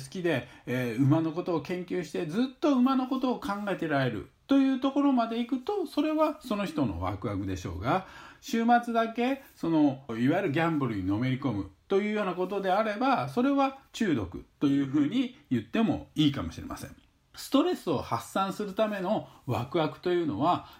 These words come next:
どちらかといえばワクワク中毒に陥りがちなので、ぜひ注意していただければと思います。本当のワクワクはずっ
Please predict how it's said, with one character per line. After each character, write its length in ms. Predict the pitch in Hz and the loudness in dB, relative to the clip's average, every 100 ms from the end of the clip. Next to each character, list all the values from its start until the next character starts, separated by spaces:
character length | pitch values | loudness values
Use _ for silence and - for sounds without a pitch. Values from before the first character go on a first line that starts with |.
| - | -2
ど 140 | 185 | -2
ち 100 | 202 | -2
ら 120 | 202 | -4
か 120 | 190 | -2
と 140 | 143 147 | -2 0
い 80 | 131 | 2
え 80 | |
ば 180 | 160 202 | 2 2
ワ 160 | 104 104 | 0 -6
ク 140 | - | -2
ワ 80 | 160 | -2
ク 160 | 156 143 | -2 -2
中 200 | - 269 | 0 2
毒 220 | 156 127 | 0 -2
に 240 | 95 85 - | -6 -8 -6
陥 300 | 117 - 151 | -4 0 2
り 80 | 143 | 4
が 160 | 143 | 2
ち 100 | 139 160 | 2 2
な 120 | 131 | 2
の 160 | 98 | 2
で、 180 | 120 190 - _ - | 0 0 -4 _ -2
ぜ 160 | 131 | 2
ひ 280 | 214 233 - | 4 2 -2
注 160 | - - | 0 2
意 120 | 117 | 2
し 80 | 92 | 0
て 80 | 92 | -6
い 60 | |
た 120 | 87 87 | -6 -4
だ 140 | 87 | -2
け 120 | 123 | -2
れ 80 | 160 | 0
ば 140 | 302 | -2
と 100 | 302 | 0
思 160 | 139 113 | 2 2
い 80 | 90 | -2
ま 140 | - | -6
す。 140 | - - _ - - - _ _ _ _ _ _ | -10 -16 _ -20 -20 -20 _ _ _ _ _ _
本 260 | - 277 | 6 6
当 160 | 285 254 | 6 4
の 100 | 233 | 4
ワ 140 | 214 202 | 4 2
ク 100 | 214 | 2
ワ 160 | 196 | 2
ク 100 | 190 | 2
は 320 | 180 180 160 - - - | 2 2 0 -8 -14 -10
ず 360 | 82 92 | -8 -6
っ 20 | 107 | -6